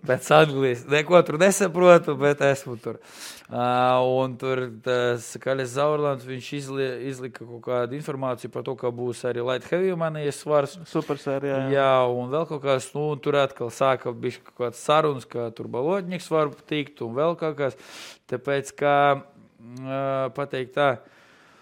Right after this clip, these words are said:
Speaker 1: tā supersērija, tā vairāk priekš, nu, tādiem bokseriem kā es, kuriem, ā, viņi ir, viņi tagad aizgāja augšā, bet viņiem nav tā kā baigi kaut kāda liela honorāra.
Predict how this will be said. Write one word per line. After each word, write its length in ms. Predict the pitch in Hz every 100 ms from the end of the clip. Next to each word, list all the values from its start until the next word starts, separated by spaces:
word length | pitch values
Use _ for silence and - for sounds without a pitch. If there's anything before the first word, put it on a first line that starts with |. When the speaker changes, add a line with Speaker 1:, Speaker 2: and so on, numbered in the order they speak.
| _ _ _ _ _ _ _ -
Speaker 1:
tā 140 | 160
supersērija, 720 | 147 220 214 180 226 220 190
tā 160 | 185 175
vairāk 520 | 156 185 190 175 143 - _
priekš, 500 | - 156 160 143 -
nu, 100 | 151
tādiem 260 | 170 160 147
bokseriem 440 | 185 - 170 160 131
kā 180 | 156 165
es, 220 | 160 - - - - - -
kuriem, 500 | - 147 151 147 143
ā, 720 | 143 143 143 143 143 143 143 139
viņi 340 | 139 170 175 170
ir, 180 | 165 147
viņi 220 | 139 151
tagad 260 | 147 135 143
aizgāja 440 | 143 143 131 135 165
augšā, 380 | 208 - 156 135
bet 240 | 131 135
viņiem 320 | 175 175 156
nav 220 | 165 175 160
tā 120 | 139
kā 160 | 135
baigi 360 | 123 156 160 143
kaut 200 | 120 120
kāda 240 | 139 127 143
liela 240 | 156 139
honorāra. 540 | 123 143 120 113 110